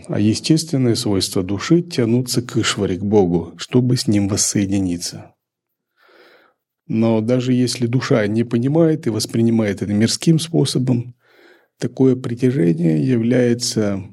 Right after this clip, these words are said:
притяжением дживы к Ишваре. Поэтому гопи с ума сходили от Кришны, от любви к Кришне. Побросав своих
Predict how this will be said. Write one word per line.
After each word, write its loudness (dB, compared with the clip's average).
притяжением 2
дживы 2
к -6
Ишваре. -6
Поэтому 0
гопи 0
с -6
ума 2
сходили -2
от -8
Кришны, -4
от -8
любви 2
к -2
Кришне. -6
Побросав 0
своих -6